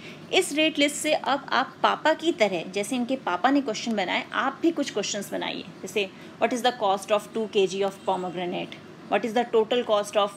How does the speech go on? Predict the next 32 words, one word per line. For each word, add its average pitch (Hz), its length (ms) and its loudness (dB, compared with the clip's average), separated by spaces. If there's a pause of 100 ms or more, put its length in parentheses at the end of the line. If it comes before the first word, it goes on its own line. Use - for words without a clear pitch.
one 214 200 -2
K 208 100 4
G 180 180 -4
guava 190 500 4 (380)
and 202 220 0
three 226 260 0
K 202 100 6
G 208 140 -2
मौसम्बी?" 196 540 -2 (800)
इस 285 160 0
तरीके 302 360 2
से 320 140 2
आप 202 400 -2
भी 302 100 2
क्वेश्चंस 196 500 -4
बनाइए 190 540 0 (320)
और 196 280 0
उन 330 140 6
क्वेश्चंस 247 460 -2
को 269 280 0 (200)
अपने 226 420 0 (640)
ब्रदर 214 320 4
या 233 120 0
सिस्टर 190 400 -2
से, 175 260 -6
जो 220 180 0
भी 262 160 2
हैं 220 200 -2
घर 180 220 -4
में, 240 220 0 (180)
उनसे 220 280 0
पूछिए। 170 440 -6